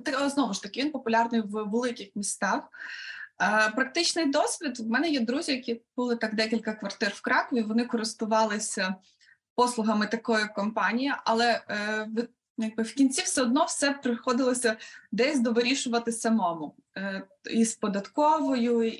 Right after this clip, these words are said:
і з У нас є така організація, типу, як в Україні жек, спільнота, яка керує взагалі, е, управляє всіма нерухомість-, всією, е, житловою нерухомістю у вас там,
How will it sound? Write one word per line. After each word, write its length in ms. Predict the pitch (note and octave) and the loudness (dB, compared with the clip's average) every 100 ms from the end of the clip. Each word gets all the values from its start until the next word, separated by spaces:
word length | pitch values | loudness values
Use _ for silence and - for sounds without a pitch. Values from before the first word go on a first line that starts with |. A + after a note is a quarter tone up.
| - | -8
і 320 | G3+ G3+ G3 | -6 -4 -4
з 400 | F#3+ - F#3 F#3 F#3+ - - _ _ _ _ _ - | -6 -6 -4 -2 -4 -8 -20 _ _ _ _ _ 0
У 60 | |
нас 200 | A#3 A#3+ | 2 2
є 60 | A#3+ | 0
така 260 | A#3 A#3 | 0 2
організація, 640 | A3 A3+ A3+ B3 C4 B3+ A3 | 2 4 4 2 2 0 -2
типу, 260 | A3+ A3 G3+ | -4 -6 -4
як 120 | G3+ | -4
в 40 | |
Україні 440 | G#3 A#3+ A#3+ A3 A3 | 2 4 6 4 4
жек, 260 | G#3+ E3+ - | 2 0 -2
спільнота, 580 | - - A3 A3 A3+ G3+ | -14 -6 -2 0 0 0
яка 240 | F#3+ G3 | -2 -4
керує 440 | - G3+ G3 F#3 F#3 | -4 -4 -2 -2 -4
взагалі, 400 | F#3 F#3+ F#3+ F#3+ | -2 -2 -2 -4
е, 80 | F#3 | -6
управляє 460 | F#3 G3+ G3 F#3 | -4 -2 0 0
всіма 300 | F#3+ - G3 | 0 -2 0
нерухомість-, 720 | G3 G3 F#3+ F3 F3+ F#3 - | 0 -2 -2 -2 -2 -6 -12
всією, 600 | - - F#3+ F#3+ F#3+ F#3 | -12 -8 -4 -2 -2 -2
е, 240 | G2+ F3 F3+ | -4 -6 -4
житловою 380 | G3 F#3+ F#3+ F#3 | -4 -2 -2 -2
нерухомістю 640 | F3+ - F#3+ F#3 - F3 | -4 -4 -4 -4 -8 -8
у 20 | |
вас 200 | E3+ E3+ | -8 -8
там, 200 | - F#3+ | -10 -12